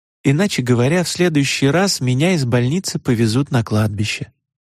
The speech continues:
Ах нет, не отмахивайтесь. Предположим даже, что я протяну еще несколько лет. Что может измениться? Я до гроба приговорена ко всем мукам адовой диеты —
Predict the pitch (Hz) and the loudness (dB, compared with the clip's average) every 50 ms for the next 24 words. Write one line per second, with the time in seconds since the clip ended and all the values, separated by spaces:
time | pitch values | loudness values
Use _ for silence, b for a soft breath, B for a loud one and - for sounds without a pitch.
0 | _ _ _ _ _ _ _ _ _ - 147 - - - 139 120 104 - - _ | _ _ _ _ _ _ _ _ _ -4 -4 -2 0 0 0 0 0 -2 -8 _
1 | _ _ - 156 160 165 165 - - 185 185 160 - - 98 101 95 - - - | _ _ -2 0 0 0 0 -2 0 0 0 0 -2 -2 -2 -2 -4 -4 -8 -10
2 | - - - _ _ _ _ _ _ _ _ _ _ _ _ _ _ _ _ _ | -12 -12 -14 _ _ _ _ _ _ _ _ _ _ _ _ _ _ _ _ _
3 | - - 185 - - 190 196 214 233 214 180 180 175 165 185 208 214 185 170 170 | -2 -2 -2 0 0 0 2 2 2 2 2 0 0 2 2 2 2 0 0 -2
4 | 156 - - - 170 175 170 160 196 202 196 - - 170 160 - 170 160 165 185 | -4 -4 -4 -2 0 0 2 2 0 0 0 -2 -2 -2 -2 -2 -2 -2 0 0
5 | 190 185 160 156 151 - - - - 196 190 175 156 135 117 - - - 113 101 | 0 0 0 0 -2 -2 -4 -2 0 0 0 2 2 0 0 0 -2 -4 -4 -4
6 | - - 117 104 101 101 101 95 - - _ _ _ _ _ _ _ _ _ _ | -2 -2 -2 0 0 0 0 -2 -6 -10 _ _ _ _ _ _ _ _ _ _
7 | _ _ _ _ _ _ _ _ - - - - - 208 208 196 190 180 180 165 | _ _ _ _ _ _ _ _ -10 -10 -6 -2 0 0 2 2 0 0 0 0
8 | 160 156 - - 143 135 135 135 135 123 110 107 101 92 - - - - - _ | 0 -2 -2 -2 -2 0 0 0 0 0 0 0 -2 -2 -4 -8 -10 -12 -16 _
9 | _ _ _ _ _ _ _ _ _ _ _ _ - - 135 170 180 160 165 156 | _ _ _ _ _ _ _ _ _ _ _ _ -2 0 2 2 2 2 0 0
10 | 139 147 160 185 226 208 202 202 - - - 143 123 123 127 120 120 120 127 131 | 0 2 2 2 2 2 0 -2 -2 0 0 0 2 2 2 2 2 2 0 0
11 | 151 190 202 - - 127 120 - - - 196 196 180 151 131 135 147 185 226 - | 0 0 -2 0 -2 -2 -2 -2 -2 -2 0 0 0 0 0 0 0 0 -2 0
12 | - 208 196 196 - - - 165 175 175 170 175 165 170 170 156 147 156 160 156 | 0 -2 -2 -2 -4 -4 -2 -2 0 0 0 0 0 0 0 0 0 0 2 2
13 | 151 151 139 120 113 - - 101 92 - | 4 4 2 2 0 -2 -4 -8 -8 -8